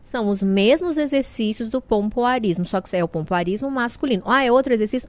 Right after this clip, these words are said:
Não. Tem uma, um, um proto-, um pro-, não vou dizer um protocolo, mas tem uma série de exercícios que esse homem pode fazer. Aí, por exemplo, o exercício de stop and go. O que que é?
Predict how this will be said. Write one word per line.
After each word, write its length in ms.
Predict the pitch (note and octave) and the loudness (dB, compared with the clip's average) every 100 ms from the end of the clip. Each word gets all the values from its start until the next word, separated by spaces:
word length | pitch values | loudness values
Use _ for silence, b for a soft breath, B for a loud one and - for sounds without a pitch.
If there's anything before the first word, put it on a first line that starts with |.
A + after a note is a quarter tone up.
| B3 | -4
Não. 220 | A3 - A#3+ B - | -2 -4 -8 B -2
Tem 180 | C#4+ F4 | -2 0
uma, 420 | F#4 D4+ C#4 B3 | 0 4 4 4
um, 240 | A3+ A#3 | 0 0
um 60 | A3 | 2
proto-, 300 | B3+ B3+ - | 4 4 2
um 100 | A3 | -2
pro-, 160 | - A3+ | -4 -2
não 220 | A#3+ A#3 | -2 -2
vou 160 | A#3 A#3+ | 0 0
dizer 220 | B3 A#3+ | 0 0
um 80 | A#3 | -2
protocolo, 420 | A3 A3 G#3+ D#3 B B - | -2 -2 0 0 B B 0
mas 200 | A#3 - | 0 2
tem 160 | C#4+ D4+ | 0 0
uma 140 | D4 | -2
série 400 | C#4+ E4 D#4 F#4+ | 0 0 2 2
de 120 | C#4+ | 4
exercícios 560 | C4 A#3 A3 - A3 - | 4 4 2 0 -4 -2
que 100 | G#3+ | -2
esse 180 | G#3 G#3 | 0 0
homem 180 | F#3+ G3+ | 0 0
pode 320 | F3 E3 - | 0 0 -2
fazer. 400 | A3 G#3 G#3 G#3 | 0 0 2 0
Aí, 60 | |
por 160 | G#3 A3+ | 0 0
exemplo, 260 | G#3+ E3 D3+ | 0 0 -2
o 20 | |
exercício 440 | F3 F#3+ G#3+ G#3+ | -2 -2 -4 -4
de 80 | G3+ | -4
stop 400 | G#3+ - A3 A#3+ | -4 -2 -2 -2
and 100 | A3+ | -2
go. 200 | F#3+ A#2 | 0 -2
O 40 | - | -2
que 180 | A#3+ | -2
que 120 | B3 | 0
é? 80 | E3+ | -2